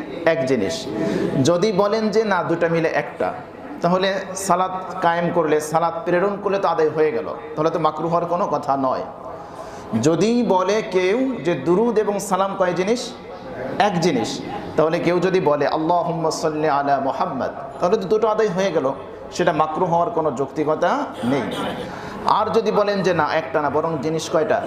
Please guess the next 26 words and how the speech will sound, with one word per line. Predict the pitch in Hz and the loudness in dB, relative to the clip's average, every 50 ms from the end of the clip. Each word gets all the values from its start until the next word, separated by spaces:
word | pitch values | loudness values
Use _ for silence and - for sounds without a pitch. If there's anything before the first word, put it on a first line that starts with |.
| - | -4
দুইটা। | - 143 185 185 175 - - - - - - - - - - - - - - - - 147 | 0 2 2 2 2 0 -2 -2 -4 -6 -8 -8 -10 -10 -10 -12 -12 -12 -12 -6 -2 2
দুইটা | 147 190 208 196 208 | 2 2 4 4 2
জিনিস | 156 147 135 123 117 - - | 2 2 2 2 0 0 2
ভিন্ন | 139 196 220 220 208 | 2 2 2 2 2
ভিন্ন। | 156 147 139 127 120 110 | 2 2 2 2 0 0
সল্লু | 110 - - - 214 208 202 202 202 208 262 285 277 | 0 -2 -2 2 2 2 2 2 0 2 2 2 2
আলাইহি | 254 208 208 202 226 226 226 202 190 233 262 233 - - | 2 2 2 0 0 0 -2 -2 -4 -4 -4 -4 -2 -2
একটা | 170 165 170 - 190 | -2 -2 -2 -2 -4
জিনিস, | 160 147 170 180 247 254 - - - - - - | -2 0 0 0 0 -2 -2 -8 -14 -12 -4 0
ওয়াসাল্লিমু | 147 165 160 - - - 240 233 233 226 220 226 220 226 240 262 294 320 302 - | 0 0 0 -2 -2 0 0 0 2 0 2 2 2 2 2 2 2 0 0 -2
তাসলিমা | 202 180 - - 147 170 170 151 139 139 | -2 -4 -4 -4 -6 -4 -2 -2 -2 -2
আরেকটা | 151 170 185 180 - 156 | 0 -2 -2 -2 -2 -4
জিনিস। | 117 104 101 90 - - - - - - - - - - - - - - - - - - | -4 -4 -6 -10 -10 -12 -14 -16 -14 -16 -14 -14 -14 -14 -14 -14 -14 -14 -14 -12 -6 0
কোরআনের | - 170 180 196 202 240 214 165 | 2 2 2 4 2 0 2 2
দুইটা | 165 208 202 214 196 | 2 2 4 2 2
নির্দেশ, | 170 156 135 120 127 - - - - - - - - - - - - - - - - | 2 2 0 0 0 -2 -2 -2 -6 -8 -8 -10 -10 -10 -10 -10 -10 -10 -8 0 0
একটা | 160 160 - - 185 | 0 2 2 0 0
হচ্ছে | 180 185 202 | 2 2 0
সালাত | - - 160 156 170 196 202 - - | 0 2 0 2 2 2 0 0 0
প্রেরণ | - 202 214 202 214 208 202 | 0 2 2 2 2 0 2
করা, | 214 202 214 240 269 262 262 - - | 0 2 2 2 0 -2 -4 -2 0
আর | 139 151 160 | 0 0 0
একটা | 160 - 185 | 0 -2 -2
হচ্ছে | 170 - - 202 233 285 - - - - - | -2 -2 0 0 0 0 0 -4 -8 -8 -8
সালাম | - - 180 165 175 185 196 185 180 151 | -4 0 0 2 2 2 0 0 -2 0
প্রেরণ | - 160 147 127 135 123 117 117 | 0 0 2 2 2 0 0 -2